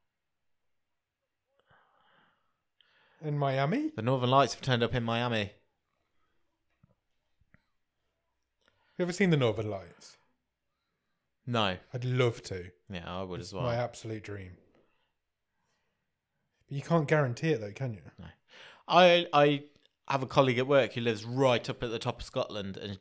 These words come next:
Speaker 2: and she can sometimes see them.
Speaker 1: Oh, really?
Speaker 2: Yeah.
Speaker 1: I don't think I like. I, I do want to see them, but not in Scotland.
Speaker 2: Yeah.
Speaker 1: I'd like to see them in, like, Norway or something.
Speaker 2: I'd love to go to Norway.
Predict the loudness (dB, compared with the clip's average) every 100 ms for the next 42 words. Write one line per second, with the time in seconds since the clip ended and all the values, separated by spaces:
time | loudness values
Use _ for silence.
0 | -10 -10 -8 -6 -8 -8 -10 -12 -12 -14
1 | -14 -16 -16 -12 -4 -2 0 -2 -6 -14
2 | -16 -16 -16 _ _ _ _ _ -20 -20
3 | -20 _ _ _ _ _ _ _ _ _
4 | _ _ _ -4 -2 0 2 4 2 0
5 | -2 -2 -2 0 0 0 -2 -2 -2 -4
6 | -6 -8 -10 -12 -12 -16 -10 -8 -8 -16
7 | _ _ _ -12 -8 -6 -6 -2 -2 -2
8 | -4 -6 -6 -6 -4 -4 -4 -8 -16 -6
9 | 0 0 0 -2 -2 -4 -6 -6 -8